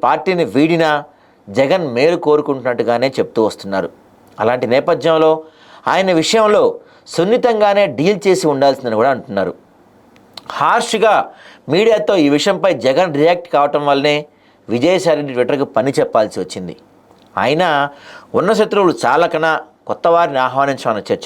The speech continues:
కూడా జరుగుతుంది. జగన్ ఇప్పుడు రాజకీయంగా ఇబ్బందుల్లో ఉన్నారు.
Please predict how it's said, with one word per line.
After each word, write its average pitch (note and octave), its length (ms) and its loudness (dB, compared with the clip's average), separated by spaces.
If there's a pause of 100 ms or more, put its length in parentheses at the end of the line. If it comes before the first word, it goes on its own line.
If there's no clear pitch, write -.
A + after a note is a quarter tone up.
కూడా A#2 180 2
జరుగుతుంది. F#2+ 420 -2 (540)
జగన్ C#3+ 280 0
ఇప్పుడు E3 220 2 (640)
రాజకీయంగా D#3+ 640 2
ఇబ్బందుల్లో B2+ 400 0 (100)
ఉన్నారు. G2+ 240 -2